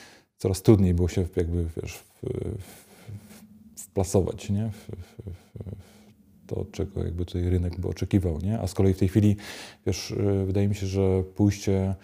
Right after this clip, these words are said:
wiesz, swoim kierunkiem, y, jest, jest jeszcze trudniejsze, nie? No bo tak jak wspomniałem, wiesz, tej muzyki po prostu jest bardzo dużo, nie? Więc, więc trudno jest, że tak powiem,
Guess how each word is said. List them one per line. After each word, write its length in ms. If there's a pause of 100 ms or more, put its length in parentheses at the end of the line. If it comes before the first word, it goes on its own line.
(360)
wiesz, 220
swoim 640
kierunkiem, 520
y, 1700
jest, 560
jest 160
jeszcze 240
trudniejsze, 480
nie? 140
No 80
bo 200
tak 100
jak 140
wspomniałem, 480
wiesz, 140
tej 120
muzyki 360
po 100
prostu 240
jest 160
bardzo 280
dużo, 280
nie? 260
Więc, 400 (920)
więc 220
trudno 320 (140)
jest, 340
że 120
tak 120
powiem, 340